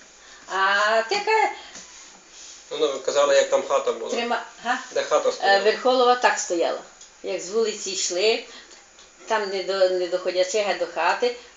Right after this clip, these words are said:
Speaker 1: там в землянці викопали таке, як тобі, так,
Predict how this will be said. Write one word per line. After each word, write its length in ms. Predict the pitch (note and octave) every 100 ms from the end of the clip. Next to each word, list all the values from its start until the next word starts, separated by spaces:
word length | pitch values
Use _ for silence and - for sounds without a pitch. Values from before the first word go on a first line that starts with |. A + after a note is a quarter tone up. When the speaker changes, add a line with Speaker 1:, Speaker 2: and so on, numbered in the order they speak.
| -
Speaker 1:
там 360 | G#3 G3+ F3+ D#3+
в 40 |
землянці 840 | D3+ F#3 F3 E3+ F#3+ A3+ A3 G3 - - -
викопали 680 | E3 F#3+ A3 F#3+ F#3 F3 E3+
таке, 480 | E3+ E3+ F#3+ F#3 E3+ - - F3
як 180 | E3+ F3+ -
тобі, 220 | E3 F3+ - - -
так, 180 | A3+